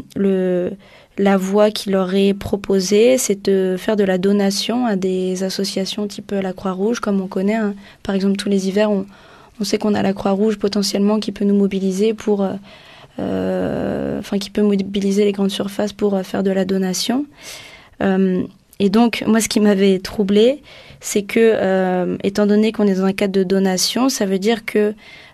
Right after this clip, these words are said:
euh, ces grandes surfaces-là, en faisant de la donation, elles peuvent défiscaliser, euh, euh, ce, ce qu'elles sont en train de donner. Ce qui veut dire qu'en fait, c-, c'est un peu comme si l'État rachetait, euh, ce que l'industrie ne peut pas vendre. Et en fait, pour l'industrie, ça devient une forme de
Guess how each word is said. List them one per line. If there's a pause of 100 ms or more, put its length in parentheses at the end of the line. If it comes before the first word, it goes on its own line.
(120)
euh,
ces
grandes
surfaces-là, (500)
en
faisant
de
la
donation,
elles
peuvent
défiscaliser,
euh, (540)
euh,
ce,
ce
qu'elles
sont
en
train
de
donner. (260)
Ce
qui
veut
dire
qu'en
fait,
c-,
c'est
un
peu
comme
si
l'État
rachetait, (600)
euh,
ce
que
l'industrie
ne
peut
pas
vendre.
Et
en
fait,
pour
l'industrie,
ça
devient
une
forme
de